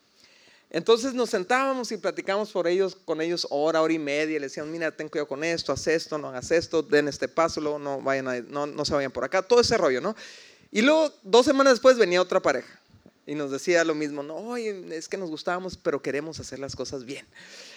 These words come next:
Y así, ¿no? Total que de tanto repetir lo mismo, dijimos, "Oye, pues mejor hay que hacer un P D F y se los damos, ¿no?".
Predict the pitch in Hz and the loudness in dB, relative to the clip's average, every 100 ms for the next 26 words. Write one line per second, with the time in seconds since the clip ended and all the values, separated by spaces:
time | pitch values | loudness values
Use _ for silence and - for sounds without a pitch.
0 | - 170 180 180 208 185 226 - - - | -2 6 6 8 4 2 -4 -10 -20 -20
1 | _ 220 247 277 320 285 226 247 262 269 | _ 4 6 4 6 8 8 4 2 2
2 | 277 262 - 196 - 233 254 247 226 190 | 4 4 2 -2 -2 -4 0 0 0 -2
3 | 156 180 156 160 180 170 143 175 180 170 | -4 -8 -8 -6 -6 -6 -8 -8 -6 -6
4 | 143 - 180 202 226 220 196 - 202 226 | -8 -8 -10 -4 2 4 4 2 0 0
5 | 220 214 220 208 185 220 208 196 143 147 | 0 2 4 2 2 2 2 0 0 0
6 | 190 147 127 165 196 | 0 -2 0 0 0